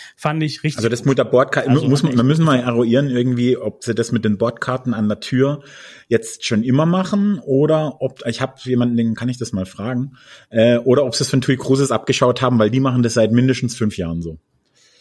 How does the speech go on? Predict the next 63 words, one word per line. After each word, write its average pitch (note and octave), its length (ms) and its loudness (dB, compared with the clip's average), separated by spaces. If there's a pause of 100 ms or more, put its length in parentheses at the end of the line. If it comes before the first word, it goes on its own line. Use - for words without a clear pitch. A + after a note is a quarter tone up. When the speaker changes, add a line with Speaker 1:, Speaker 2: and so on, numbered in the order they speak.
(280)
Speaker 2:
Ähm, F#2 400 0
da G2+ 240 2
Speaker 1:
Okay, G2+ 80 -2
Speaker 2:
hat - 80 2
man C3 160 2
Speaker 1:
also C3 140 2
ich - 40 -2
Speaker 2:
tatsächlich D3 280 0
Speaker 1:
hab D3 40 -6
Speaker 2:
ein, C#3 60 2
Speaker 1:
da C#3 120 0
Speaker 2:
ein C3+ 100 4
Speaker 1:
zwei, C#3+ 100 2
Speaker 2:
Dokument, D3 440 0
wo C#3+ 80 4
man C#3+ 140 2
Speaker 1:
zwei C3+ 40 0
Speaker 2:
sich C3+ 220 -4
als B2 200 -2
mit B2+ 160 -2
einem B2 220 2
Schiffspass, - 600 -2
wo C3+ 60 2
man B2+ 80 2
sich A#2+ 100 -2
mit B2 140 2
dem A2 80 0
Barcode D3 500 -2
einloggt, F3+ 540 0
mit C3 120 -4
dem C3 140 4
betritt C3 380 -2
man C#3 120 2
das A2+ 120 0
Schiff G3 280 0
und B2+ 60 -4
wenn B2 80 2
man A#2+ 120 2
dann A#2+ 120 2
an A#2 140 0
seine A2+ 320 0 (180)
Kabine C3+ 340 -2
kommt, C#3 280 -4 (560)
hängen A2 240 2
da A2+ 140 2
in A#2 60 -2
einem A2+ 180 4
Umschlag G#2 460 -2
die F#2+ 80 -10
Bordkarten. F2+ 420 -4
Speaker 1:
Ganz F3 260 -4
genau. F3 220 -4
Also D#3+ 240 -4
im E3 160 -6
Vorfeld A3 520 -4
hat - 120 -6
man E3 140 -2
sozusagen D3 480 -4
einen B2+ 200 -4
Ausdruck G3+ 440 -4
gehabt, F#3+ 440 -4
äh, - 220 -8
Speaker 2:
Ja. D#3+ 40 -12